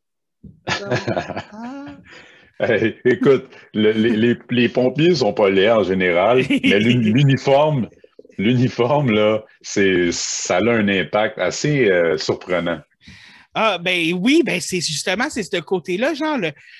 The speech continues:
Speaker 1: le côté, tu sais, je veux dire, c'est le côté super-héros. Qu'est-ce qui se rapproche le plus d'un super-héros dans la vie ? Je veux dire, il y a quelque chose d'excitant là-dedans, là.
Speaker 2: Ouais,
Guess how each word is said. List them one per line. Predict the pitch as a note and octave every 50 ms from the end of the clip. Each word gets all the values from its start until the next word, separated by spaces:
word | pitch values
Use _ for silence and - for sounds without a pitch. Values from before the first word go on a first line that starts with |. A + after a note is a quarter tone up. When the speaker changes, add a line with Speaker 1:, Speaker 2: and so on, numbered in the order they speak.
| - _
Speaker 1:
le | - C#3 D#3+ D#3+
côté, | - - - E3+ D3+ C#3+ _ B3+ C#4 D4 C4 C#3+ C#3+
tu | - C#4+ C#4
sais, | F3
je | C#3+
veux | E3 E3+
dire, | E3+ A#3 B3+ A#3+ - - - - - _
c'est | _ - F#3 E3+
le | E3+ D#3+
côté | - - F#3 E3+ - D4
super-héros. | D4+ - - - E3 - A3 A#3 B3 A3 G3 E3+ D3+ F3 A3+ C4 B3+ - - - - - _ _ -
Qu'est-ce | - D#4+ E4+ - -
qui | -
se | A#3+ - -
rapproche | F3 F3 - - B3+ C4+ - -
le | G3 E3+
plus | - A#3 C4 B3+ G#3+
d'un | F3+ E3
super-héros | D#3 - - - - F#3+ G3 F#3 E3+ E3 D#3 D3 F3 G#3 A3+
dans | F3+ E3+ D3
la | D#3 C#3 C#3 C#3+
vie ? | C3+ C#3 D#3+ E3+ D#3+ _ _ _ _ _ _ _ _ _ _ _ _ _ _ _ _
Je | B2+ B2+ D#3
veux | F3
dire, | F3 D3+ F3+ F#3+ F3+ F3 D#3+ D3 C3+ - - - _
il | - D3
y |
a | D3
quelque | C3+ E3 C#3+ -
chose | - B3 B3+ B3 G#3
d'excitant | D#3+ D#3 C#3+ - - - - - - C4 D4 E4+ D#4+
là-dedans, | A#3+ F#3+ F#3+ F3+ F3+ A#3+ B3+ C#4 C4 A#3+
là. | A3+ A3+ A3
Speaker 2:
Ouais, | - F2 E2+ E2+ E3